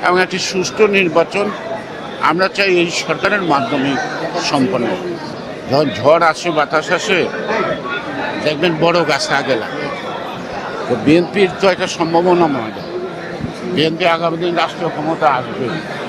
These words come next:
এই ধারণাটা সবাই পোষণ করে। সেই কারণেই বিএনপিকে নানাভাবে বিতর্কিত করার একটা চেষ্টা অব্যাহত আছে, থাকবে, এবং তাদের কথার সব কথার উত্তর দিয়ে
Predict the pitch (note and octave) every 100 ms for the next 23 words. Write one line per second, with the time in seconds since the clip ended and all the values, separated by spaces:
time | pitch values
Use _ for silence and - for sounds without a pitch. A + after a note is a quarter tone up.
0 | - - - - - E3+ C3+ D3 F#3 F#3
1 | F3 F#3+ E3+ D#3+ F#3 D#3 C#3+ B2+ A2+ -
2 | G2+ - - - - - - - - -
3 | E3 E3 E3 F3+ F#3+ G#3+ D#3+ F3 D3 -
4 | - - - - - - - C#3+ F3 F3+
5 | E3 F3 F#3+ D#3 E3 D#3+ D3+ C#3 D#3 F3+
6 | D#3 E3 F3 - F3+ E3+ D3 D#3 D3+ -
7 | - D#3 C#3 - C3 G#2+ - - - -
8 | - - C#3 B2 D3+ D#3 D#3+ D#3+ F3 -
9 | B2+ A2 - - - - - - - -
10 | - - - C#3 D#3 F#3 F#3 E3 E3 D#3
11 | F#3+ F3 F3+ F3+ G3+ - D#3+ - F#3 G3+
12 | F3+ - - F3 D#3+ G3 C#3